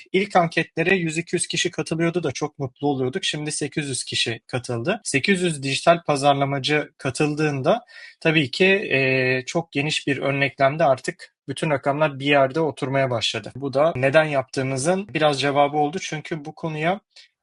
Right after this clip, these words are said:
ilgi demeyeceğim. Çünkü biz bu işten bir T L bile para kazanmıyoruz. Ama bu işte bir beklenti var.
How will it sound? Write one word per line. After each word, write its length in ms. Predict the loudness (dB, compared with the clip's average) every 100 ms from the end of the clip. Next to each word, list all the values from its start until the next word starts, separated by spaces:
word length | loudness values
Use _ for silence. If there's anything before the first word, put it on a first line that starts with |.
| -4
ilgi 460 | -2 -2 -2 -2 -4 -6
demeyeceğim. 580 | 0 2 2 2 2 0
Çünkü 340 | -6 -6 -6
biz 180 | -6 -6
bu 100 | -2
işten 300 | -2 -2 -2
bir 100 | -4
T 240 | -2 -2 0
L 100 | 0
bile 180 | -2
para 220 | -2 -2 -2
kazanmıyoruz. 640 | -2 0 -2 -4 -6 -8 -10
Ama 220 | -4 -4 0
bu 120 | 0
işte 300 | 0 -2 -2
bir 180 | -2 0
beklenti 480 | 0 0 -2 0
var. 260 | 2 2 0